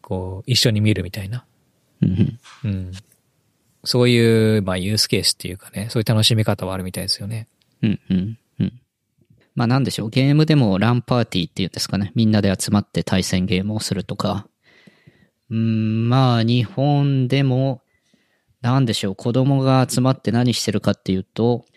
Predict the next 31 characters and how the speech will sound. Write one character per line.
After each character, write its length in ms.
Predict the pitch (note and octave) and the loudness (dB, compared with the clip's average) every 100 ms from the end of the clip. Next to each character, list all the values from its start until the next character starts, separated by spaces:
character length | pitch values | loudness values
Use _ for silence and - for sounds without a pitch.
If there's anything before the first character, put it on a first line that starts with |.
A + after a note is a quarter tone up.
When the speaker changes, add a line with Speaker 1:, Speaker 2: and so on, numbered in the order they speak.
| _ | _
Speaker 2:
え 120 | A#2+ A2 | -2 2
ー、 40 | |
み 120 | A#2 | 4
ん 100 | C#3 | 4
な 160 | C#3 C3 | 4 4
別 260 | A#2 - | 2 0
々 200 | B2 A#2 | 2 2
に 120 | A#2+ A2 | 4 4
漫 220 | A2+ A#2+ | 4 4
画 160 | A#2 | 2
を 60 | A2+ | 2
読 160 | A#2 A2+ | 4 2
ん 60 | |
で 80 | F#2+ | 0
る 100 | E2+ | -2
け 140 | - | -2
ど、 280 | F#2+ G2+ F2+ - - - - | 0 0 -2 -10 -20 -20 -12
な 140 | A#2+ A#2+ | 0 0
ん 80 | A2+ | 2
と 100 | B2 | 2
な 140 | B2 | 2
く、 320 | - F2+ C#2 - - - _ _ - | 0 -4 -4 -8 -10 -12 _ _ -2
こ 500 | G2+ F2+ F2 G2 B2 | -2 0 -4 -8 -10
う、 80 | C3 _ _ _ - | -14 _ _ _ -4
ゆ 140 | A2+ | 2
る 120 | G#2+ G#2+ | 4 2
い 80 | |
感 260 | G2+ G#2+ G2+ | 2 0 0
じ 160 | G2+ G2 | 2 0
の 180 | F#2 | 2
一 60 | F#2+ | 0